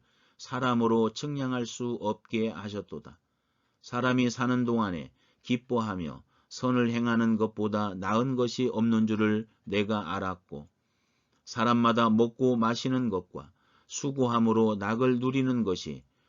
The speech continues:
하나님의 선물인 줄을 또한 알았도다. 무릇 하나님의 행하시는 것은 영원히 있을 것이라. 더할 수도 없고 덜할 수도 없나니 하나님이 이같이 행하심은 사람으로 그 앞에서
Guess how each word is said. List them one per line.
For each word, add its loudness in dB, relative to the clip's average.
하나님의 4
선물인 0
줄을 2
또한 -2
알았도다. -8
무릇 4
하나님의 2
행하시는 -2
것은 -4
영원히 4
있을 0
것이라. -8
더할 4
수도 2
없고 2
덜할 2
수도 -2
없나니 -4
하나님이 2
이같이 2
행하심은 -4
사람으로 4
그 -2
앞에서 -2